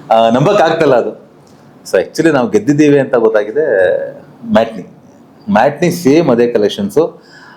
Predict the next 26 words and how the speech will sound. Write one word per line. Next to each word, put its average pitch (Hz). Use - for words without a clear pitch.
ಆಮೇಲೆ 165
ನಮ್ಗೆ 151
ಹೊಸಬ್ರು 170
ಯಾರ್ಯಾರೋ 139
ದೊಡ್ಡ 117
ದೊಡ್ಡ 139
ಡೈರೆಕ್ಟರ್ 143
ಬರ್ತಾರೆ, 135
ಹಗ್ 110
ಮಾಡ್ತಾರೆ, 131
ಗುರ್ತಿಲ್ಲ, 113
ಪರಿಚಯ 127
ಇಲ್ಲ, 123
"ಇವ್ರು 120
ಈ 175
ಡೈರೆಕ್ಟರ್, 156
ಇವ್ರು 135
ಸಿನಿಮಾ 151
ನೋಡಿದೀರಿ?" 139
ಅಂತ 131
ನಾನ್ 143
ಮನ್ಸಲ್ಲಿ 139
ಹೇಳ್ಕೊಂಡು 185
ಬಂದು 147
ಹಗ್ 139
ಮಾಡ್ತಾರೆ, 156